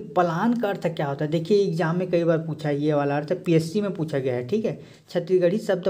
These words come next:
पलान का अर्थ प्रदर्शित करने वाली सही विकल्प का चयन कीजिए। जो पलान होता है, ठीक है, पलान क्या होता है? एक सिंचित क्षेत्र की भूमि होता है, ठीक है। ये पीएससी में पूछा गया है, ये पीएससी एग्जाम में कई बार पूछ चुका है।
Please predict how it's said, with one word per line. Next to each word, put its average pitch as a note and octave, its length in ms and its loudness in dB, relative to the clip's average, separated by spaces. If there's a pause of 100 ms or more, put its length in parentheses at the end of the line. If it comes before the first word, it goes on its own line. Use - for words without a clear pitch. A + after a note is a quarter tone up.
(120)
पलान D#3+ 320 0
का F3+ 140 -2
अर्थ E3+ 160 -2
प्रदर्शित E3 580 2
करने F3 260 -2
वाली E3 260 0
सही E3 300 0
विकल्प C#3+ 420 -2
का E3+ 180 -6
चयन C#3 300 -6
कीजिए। C3+ 280 -8
जो D3 200 -4
पलान D3+ 360 0
होता C3+ 280 -2
है, A#2+ 320 -10
ठीक F#3+ 200 -4
है, D#3+ 120 -6 (360)
पलान E3+ 320 -4
क्या F3 160 -6
होता F#3+ 240 -8
है? F#3 120 -4
एक A3+ 320 -6 (400)
सिंचित G3 380 -4
क्षेत्र F3+ 320 -4
की F3+ 180 -4
भूमि C#3 360 -2
होता A#2 300 -4
है, G#2+ 200 -8
ठीक F3+ 200 0
है। G3 80 2
ये G3 120 2
पीएससी F3 460 -2
में F3+ 120 -2
पूछा C#3 300 -4
गया B2+ 180 -4
है, B2 240 -8
ये D3+ 120 -2
पीएससी D#3+ 400 -2
एग्जाम D#3+ 300 0
में F#3 120 -4
कई D3+ 160 2
बार D#3 180 2
पूछ D3 220 -4
चुका B2+ 280 -6
है। A2+ 200 -8